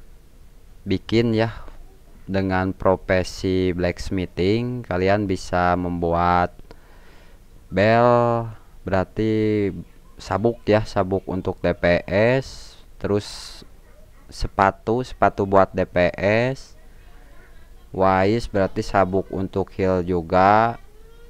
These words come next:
terus bot untuk heal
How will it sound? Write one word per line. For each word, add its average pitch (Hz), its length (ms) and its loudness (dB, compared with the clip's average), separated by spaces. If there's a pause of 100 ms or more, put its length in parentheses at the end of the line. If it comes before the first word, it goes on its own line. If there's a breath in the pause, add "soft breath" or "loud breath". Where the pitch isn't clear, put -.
(1000)
terus 107 1040 2
bot 95 320 2
untuk 95 480 -4
heal 123 640 0